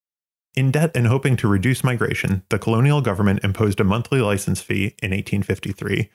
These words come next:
that most diggers could not afford. Seeking bribes or payback,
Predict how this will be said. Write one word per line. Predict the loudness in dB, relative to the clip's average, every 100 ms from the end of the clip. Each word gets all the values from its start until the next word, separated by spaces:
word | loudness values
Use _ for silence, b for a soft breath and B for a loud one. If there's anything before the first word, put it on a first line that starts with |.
| _ -4
that | 0
most | 0 0 -4 -2
diggers | 0 2 0 0
could | -2 0
not | 0 -2
afford. | -2 -2 -2 -4 -8 _ _ _ _ _ -6
Seeking | -4 0 0
bribes | 0 -2 -2
or | -2
payback, | -2 -2 -4 -8